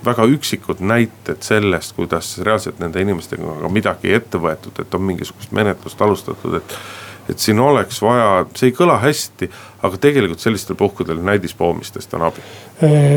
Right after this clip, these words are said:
Speaker 2: seda ei saa teha, sellepärast et, äh, seadus, äh, keelab seda. Seadus ütleb, et, äh, ähvardamise puhul, ja see ei ole ainult tapmisega ähvardamine, vaid ka tervisekahjustuse või, või vara hävitamise ähvardusega,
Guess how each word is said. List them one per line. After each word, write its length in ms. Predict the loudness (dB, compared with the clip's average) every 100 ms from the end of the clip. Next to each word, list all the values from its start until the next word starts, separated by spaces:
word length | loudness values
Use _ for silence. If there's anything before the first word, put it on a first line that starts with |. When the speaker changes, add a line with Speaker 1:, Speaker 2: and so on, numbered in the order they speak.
| 2
Speaker 2:
seda 240 | 2 4 6
ei 40 | 4
saa 80 | 4
teha, 280 | 4 2
sellepärast 460 | 0 -4 -4 -8 -10
et, 200 | -12 -6
äh, 120 | -4 2
seadus, 440 | 2 2 -2 -12 -14 -20 -20 -20 -20 -6 0
äh, 280 | 2 2 2
keelab 300 | 4 2 2
seda. 280 | -4 -10 -16 -8
Seadus 380 | 2 2 2 0
ütleb, 360 | 0 -2 -2
et, 360 | -2 -4 -6 -2
äh, 220 | 0 0 -2 -4 2 4 6
ähvardamise 540 | 6 4 4 2 0 0
puhul, 260 | 0 -2 0
ja 40 |
see 140 | 4 6
ei 20 |
ole 140 | 6
ainult 120 | 4 2
tapmisega 480 | 0 0 -2 2 2
ähvardamine, 460 | 2 0 0 0 0
vaid 140 | 0
ka 100 | 2
tervisekahjustuse 920 | 4 4 4 4 4 4 0 -2 0
või, 240 | 2 2 2
või 140 | 4 4
vara 220 | 6 6
hävitamise 520 | 6 4 0 -2 2
ähvardusega, 580 | 0 0 -2 -4 -4